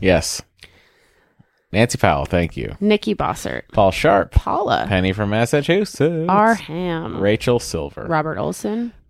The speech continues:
Speaker 1: Robin Kilgo.
Speaker 2: Sabrina Stern.
Speaker 1: Sadie Massa.
Speaker 2: Sarah Dowerman.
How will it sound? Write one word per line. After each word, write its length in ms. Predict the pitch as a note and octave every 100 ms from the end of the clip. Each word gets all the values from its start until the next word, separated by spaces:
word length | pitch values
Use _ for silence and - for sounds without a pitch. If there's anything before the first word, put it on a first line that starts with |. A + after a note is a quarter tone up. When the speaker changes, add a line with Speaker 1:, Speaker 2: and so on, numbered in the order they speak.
| -
Speaker 1:
Robin 380 | A#2+ B2 B2+ B2+
Kilgo. 520 | D3+ G3+ D#3 C#2+ A#1+
Speaker 2:
Sabrina 460 | - A3 A3 A3
Stern. 480 | G#3+ - A3+ F#3 E3
Speaker 1:
Sadie 360 | E3+ A2+ G#2+ G#2+
Massa. 880 | G#2+ A#2 C3+ D3+ D3 - A2 A2 A2
Speaker 2:
Sarah 680 | - - F3+ E3 E3 E3+ F3+
Dowerman. 800 | F#3 G3 A#3+ G#3 F3 F3+ A3+